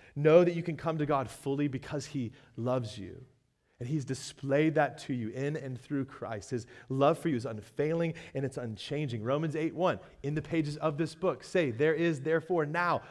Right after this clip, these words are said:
no condemnation for those who are in Christ Jesus."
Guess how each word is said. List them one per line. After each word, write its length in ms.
no 320
condemnation 720
for 200
those 300
who 140
are 120
in 360
Christ 480
Jesus." 680